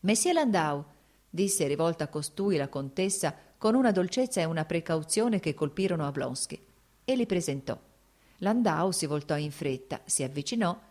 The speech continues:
e dopo aver sorriso mise nella mano di Stepan Arkadich la sua immobile mano sudata e subito si allontanò di nuovo e si mise a guardare i ritratti.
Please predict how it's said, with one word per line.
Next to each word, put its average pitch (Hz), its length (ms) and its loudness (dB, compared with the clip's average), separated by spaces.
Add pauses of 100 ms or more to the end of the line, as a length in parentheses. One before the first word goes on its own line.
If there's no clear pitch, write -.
e 165 160 -2
dopo 170 220 2
aver 160 160 2
sorriso 170 520 0
mise 156 300 -2
nella 139 220 -4
mano 147 240 -4
di 139 80 -6
Stepan 143 340 -6
Arkadich 156 640 -2 (200)
la 175 120 -2
sua 202 240 2
immobile 170 580 0
mano 156 280 -2
sudata 143 580 -6 (300)
e 262 140 0
subito 277 420 2
si 196 100 -2
allontanò 180 440 0
di 220 100 0
nuovo 175 320 0
e - 20 0
si 185 160 -2
mise 143 240 -2
a 147 60 -2
guardare 139 420 -4
i 135 80 -4
ritratti. 127 680 -8